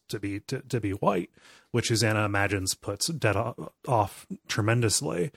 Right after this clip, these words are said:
Um, and she is walking along these battlements, um, kind of making these grand proclamations and gesturing to the, gesturing to the mountains <laughs> that are, you know,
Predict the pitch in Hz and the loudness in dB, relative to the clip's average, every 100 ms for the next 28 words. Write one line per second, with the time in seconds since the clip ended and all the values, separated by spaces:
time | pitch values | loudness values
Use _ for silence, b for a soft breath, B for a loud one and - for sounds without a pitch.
0 | b b b _ 120 110 113 117 113 - | b b b _ 4 4 4 2 0 2
1 | 123 104 120 180 151 123 117 110 98 87 | 2 2 0 2 2 2 4 4 0 0
2 | 127 190 131 113 156 156 - - - _ | -2 0 0 -2 -4 0 0 -2 -10 _
3 | 117 104 98 98 101 - - 117 101 101 | 2 2 2 0 -4 -4 0 2 2 2
4 | 127 123 104 95 - 110 110 131 120 117 | 0 0 0 -2 -2 -2 2 2 2 2
5 | 110 - 95 98 110 117 107 - - - | 2 2 2 2 2 0 -2 -2 -2 0
6 | 113 101 - 117 135 - 127 113 104 - | 0 0 2 2 4 2 0 2 0 2
7 | 123 101 98 95 b b b b b - | 2 4 2 -2 b b b b b -2
8 | 123 - 139 131 107 101 101 131 139 110 | 0 4 4 4 2 2 4 4 2 4
9 | 131 113 - - 151 110 123 113 139 110 | 6 6 4 4 2 4 0 0 0 0
10 | 104 | -2